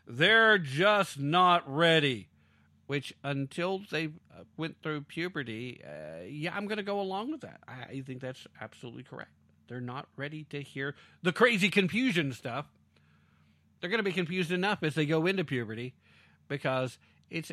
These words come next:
a tumultuous time in a young person's life to begin with. Another phrase,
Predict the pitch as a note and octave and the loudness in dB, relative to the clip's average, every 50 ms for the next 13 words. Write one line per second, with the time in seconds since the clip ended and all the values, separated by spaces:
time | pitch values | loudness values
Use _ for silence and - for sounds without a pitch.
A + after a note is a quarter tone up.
0 | - - D#3 D#3 D#3 D3 C#3+ C#3+ C#3 C#3 - - F3 F3 G#3 C4+ C#4+ - - G#3 | -8 -6 -6 -4 -4 -4 -4 -4 -6 -8 -10 -12 -12 -10 -10 -10 -10 -10 -10 -8
1 | F3 D#3 - - - - G#3 A3 G#3 F#3 D#3 - A#2+ A#2+ B2 C#3 C#3 D3 D#3 D#3+ | -8 -8 -10 -14 -14 -12 -10 -8 -8 -8 -8 -8 -8 -10 -10 -8 -8 -8 -8 -8
2 | E3 D#3 - D#3+ D#3 - - D3+ D3+ C#3 E3 E3 D#3 D3 - - D#3 E3 E3 G3+ | -8 -8 -8 -8 -8 -8 -8 -10 -10 -10 -8 -10 -10 -10 -10 -10 -12 -10 -8 -8
3 | B3+ D#4 D#4+ - - - _ _ _ _ _ _ _ _ _ _ _ _ _ _ | -8 -8 -10 -10 -12 -16 _ _ _ _ _ _ _ _ _ _ _ _ _ _
4 | _ _ _ _ _ _ _ _ _ _ _ _ _ _ _ _ _ _ _ _ | _ _ _ _ _ _ _ _ _ _ _ _ _ _ _ _ _ _ _ _
5 | _ _ _ _ _ _ _ _ _ _ _ _ _ _ _ _ _ _ _ _ | _ _ _ _ _ _ _ _ _ _ _ _ _ _ _ _ _ _ _ _
6 | _ _ _ _ _ _ _ _ B2+ C3 C#3+ C#3 D3 D3 A#2 D#3 E3 G#3+ C4 C#4+ | _ _ _ _ _ _ _ _ -2 0 2 2 2 2 4 4 4 4 4 2
7 | A3 - | -2 -6